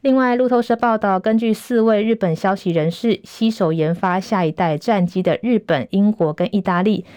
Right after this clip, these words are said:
打算选择英国作为相关计划的总部，这让伦敦在这项计划中处于最重要的位置。日后呢，可能也会扩大成员国来纳入其他的国家。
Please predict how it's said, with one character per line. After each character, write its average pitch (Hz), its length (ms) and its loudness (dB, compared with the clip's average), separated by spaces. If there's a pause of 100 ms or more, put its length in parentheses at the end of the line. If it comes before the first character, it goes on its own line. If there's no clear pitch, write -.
(160)
打 185 180 -2
算 262 180 -2
选 180 240 -2
择 170 140 0
英 220 180 2
国 175 220 0
作 190 160 -2
为 165 140 2
相 190 260 -2
关 190 240 2
计 185 180 -2
划 180 160 -2
的 156 80 -4
总 135 360 -4
部， 233 240 0 (100)
这 202 120 0
让 185 200 0
伦 165 220 0
敦 190 200 2
在 185 160 0
这 185 120 -2
项 175 260 0
计 185 180 -2
划 180 200 0
中 170 260 0
处 151 200 -8
于 139 80 -4
最 190 260 0
重 165 240 -2
要 156 120 2
的 131 140 -4
位 160 200 0
置。 175 300 -6 (500)
日 277 120 2
后 262 200 2
呢， 202 180 2
可 208 160 0
能 202 100 4
也 185 100 4
会 233 140 2
扩 233 220 -2
大 202 180 0
成 180 300 0
员 185 200 2
国 175 220 2
来 156 180 -4
纳 175 220 2
入 160 160 -2
其 - 180 -8
他 143 200 -6
的 123 100 -4
国 123 180 -8
家。 131 360 -6